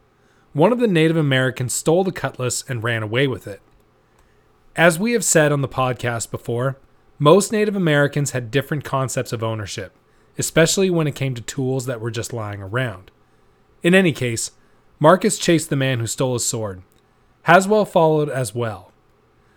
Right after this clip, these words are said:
While asking some at the village if they had seen Marcus,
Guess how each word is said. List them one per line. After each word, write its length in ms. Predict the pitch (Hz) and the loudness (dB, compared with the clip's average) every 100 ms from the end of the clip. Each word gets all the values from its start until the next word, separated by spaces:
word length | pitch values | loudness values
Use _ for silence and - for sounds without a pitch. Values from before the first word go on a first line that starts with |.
| _ _ _ _ - | _ _ _ _ -2
While 260 | 139 165 208 | 4 6 6
asking 420 | 202 202 220 202 | 0 0 0 0
some 320 | - 175 180 | 4 2 2
at 100 | 160 | -2
the 80 | 151 | -2
village 460 | 135 123 127 127 | 0 0 0 -2
if 120 | 143 117 | -4 -4
they 120 | 127 | -2
had 120 | 120 | -2
seen 260 | - 135 117 | -2 -2 -2
Marcus, 540 | 110 110 139 156 - | -4 -4 -4 -4 -6